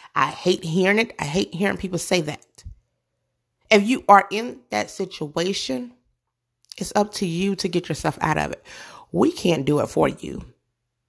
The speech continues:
I'm about to be thirty-three years old this month, and I learned that it's nothing. I done seen so many different situations, and I learned it's nothing you can do for a person going through that kind of situation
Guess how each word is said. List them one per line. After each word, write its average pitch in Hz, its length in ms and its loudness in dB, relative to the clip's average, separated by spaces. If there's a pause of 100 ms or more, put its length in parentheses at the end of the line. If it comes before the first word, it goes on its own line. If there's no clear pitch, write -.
(340)
I'm 226 140 4
about 208 220 4
to - 80 -8
be 175 120 0
thirty-three 190 640 0
years 165 520 0
old 143 300 0
this 143 220 -6
month, - 440 -2 (560)
and 160 160 2
I 160 100 4
learned 175 580 -2 (460)
that 185 160 0
it's 180 160 -2
nothing. 185 580 0
I 180 100 -2
done 185 140 0
seen 180 380 0
so 180 240 -2
many 180 260 -2
different 160 300 -4
situations, 160 760 0
and 156 140 -2
I 160 60 2
learned 160 500 2
it's 208 160 -2
nothing 180 480 0
you 175 140 2
can 165 200 -4
do 170 160 4
for 156 180 4
a 147 40 4
person 147 460 0
going 156 320 0
through 143 120 -2
that 123 180 -2
kind 151 200 -2
of 147 60 -4
situation - 720 -4